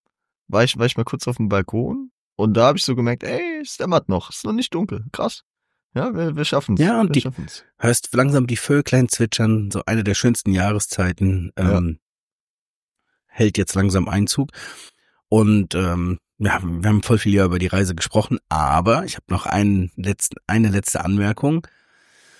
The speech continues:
Speaker 2: Ähm, also zum einen hab ich noch einen lustigen Amerikaner getroffen, ähm, einen älteren Herrn. So, wir haben nämlich ganz viele Salsas gekauft,
Speaker 1: Hat er dich
Speaker 2: ähm,
Speaker 1: auch wieder
Speaker 2: weil wir halt
Speaker 1: geghostet, als, als du gesagt hast, dass du aus Deutschland bist?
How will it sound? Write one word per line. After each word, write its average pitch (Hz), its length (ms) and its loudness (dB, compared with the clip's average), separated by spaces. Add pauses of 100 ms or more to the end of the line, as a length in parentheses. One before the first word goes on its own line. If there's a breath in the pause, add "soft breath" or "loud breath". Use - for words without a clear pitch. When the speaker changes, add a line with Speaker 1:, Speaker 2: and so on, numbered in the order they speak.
(460 soft breath)
Speaker 2:
Ähm, 135 640 2 (1120 loud breath)
also 107 140 0
zum - 240 -2
einen 120 240 2
hab 117 60 4
ich 98 100 0
noch 107 80 4
einen 95 140 2
lustigen 101 320 0
Amerikaner 98 480 0
getroffen, 123 560 -2 (240)
ähm, 87 500 0
einen - 80 -6
älteren 98 400 0
Herrn. 107 380 4 (1040 loud breath)
So, - 100 -6
wir 98 220 2
haben 101 100 6
nämlich 98 220 2
ganz 107 180 2
viele 95 160 -2
Salsas 104 500 -2
gekauft, - 540 -6
Speaker 1:
Hat 107 140 2
er 113 80 4
dich 107 180 2
Speaker 2:
ähm, 117 60 6
Speaker 1:
auch 120 100 4
wieder 120 140 6
Speaker 2:
weil 95 180 4
wir 107 80 4
halt 107 160 2
Speaker 1:
geghostet, 131 240 2
als, 107 340 0
als 110 280 0
du 107 80 -4
gesagt 101 260 -2
hast, 104 160 -2
dass 104 80 -4
du 101 100 -6
aus 95 100 -6
Deutschland 107 380 -4
bist? - 240 -8